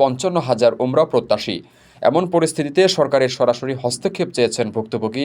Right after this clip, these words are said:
ওমরা যাত্রী ও হজ এজেন্সি অ্যাসোসিয়েশন বাংলাদেশের নেতারা। হাব নেতারা বলছেন, পবিত্র ওমরা পালনে বাংলাদেশিদের অবস্থান ষষ্ঠ।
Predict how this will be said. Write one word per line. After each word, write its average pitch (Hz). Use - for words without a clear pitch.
ওমরা 104
যাত্রী 107
ও -
হজ 147
এজেন্সি 113
অ্যাসোসিয়েশন 139
বাংলাদেশের 101
নেতারা। 107
হাব 147
নেতারা 190
বলছেন, 170
পবিত্র 175
ওমরা 156
পালনে 143
বাংলাদেশিদের 123
অবস্থান 131
ষষ্ঠ। 127